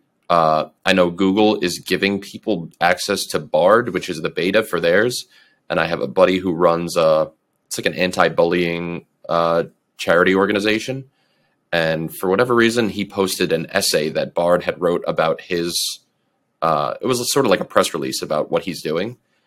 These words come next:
And I read it. And at the end, I couldn't tell whether or not a person had written. Now, it wasn't amazing. It wasn't, like, a compelling article that, it was just very, um, but it was cohesive.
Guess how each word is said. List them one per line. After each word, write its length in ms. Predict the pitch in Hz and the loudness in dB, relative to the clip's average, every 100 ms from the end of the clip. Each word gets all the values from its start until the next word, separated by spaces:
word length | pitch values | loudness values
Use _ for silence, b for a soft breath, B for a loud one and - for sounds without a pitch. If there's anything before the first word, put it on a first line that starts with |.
| _ _ | _ _
And 80 | 92 | 2
I 100 | 92 | 4
read 220 | 90 92 | 6 6
it. 240 | 120 - _ _ _ _ - | 6 2 _ _ _ _ -2
And 100 | 92 | 2
at 140 | 90 90 | 2 0
the 180 | 90 | -2
end, 500 | 117 120 92 95 - _ _ _ _ - | 2 2 2 -2 -6 _ _ _ _ -8
I 60 | |
couldn't 680 | - - 117 110 110 - - | -6 -6 -2 0 0 -4 -10
tell 340 | - 92 90 85 | -2 4 4 4
whether 300 | 87 85 90 | 2 4 2
or 120 | 85 | 0
not 400 | 85 80 78 - _ - | -2 -2 -2 -8 _ -10
a 60 | |
person 440 | - 110 101 90 82 | -2 2 2 0 -4
had 160 | 90 | -4
written. 220 | - - | -6 2
Now, 120 | 113 110 | 6 8
it 60 | |
wasn't 420 | 175 165 135 - _ _ _ _ _ _ - | 8 6 2 -2 _ _ _ _ _ _ -4
amazing. 520 | 92 85 78 - 55 | -2 -2 -4 -6 -6
It 80 | 65 | 4
wasn't, 260 | 107 104 | 6 6
like, 140 | 95 - | 2 0
a 40 | |
compelling 840 | - - 87 - 95 87 82 82 - | -10 -12 -8 0 2 2 -2 -6 -2
article 560 | 85 85 87 85 85 | 0 0 0 0 0
that, 240 | 85 73 _ _ _ | -2 -6 _ _ _
it 180 | 92 - | -4 -2
was 160 | 101 95 | -4 -2
just 260 | 131 131 | -4 -2
very, 420 | 92 92 92 90 90 | 2 4 4 2 0
um, 380 | 85 82 80 _ _ - | -2 -4 -8 _ _ 0
but 100 | 98 | 0
it 40 | |
was 120 | 95 | 0
cohesive. 680 | - 85 - - 180 196 - | -4 -4 -2 0 -2 -4 -10